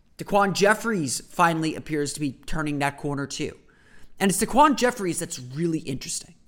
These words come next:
I think he's the player that provides the most intrigue of any of the guys that the Magic have right now. Jeffries was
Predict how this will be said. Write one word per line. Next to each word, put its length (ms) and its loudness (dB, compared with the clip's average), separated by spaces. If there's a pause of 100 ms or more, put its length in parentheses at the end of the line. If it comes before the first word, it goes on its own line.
(880)
I 80 0
think 200 -4
he's 200 0
the 80 0
player 440 0
that 300 -2 (300)
provides 400 2
the 60 -2
most 340 0
intrigue 640 -2 (160)
of 400 0
any 220 2
of 60 2
the 60 0
guys 280 0
that 120 -10
the 60 -6
Magic 340 -6
have 280 6
right 220 -2
now. 240 -14 (2500)
Jeffries 480 6
was 520 0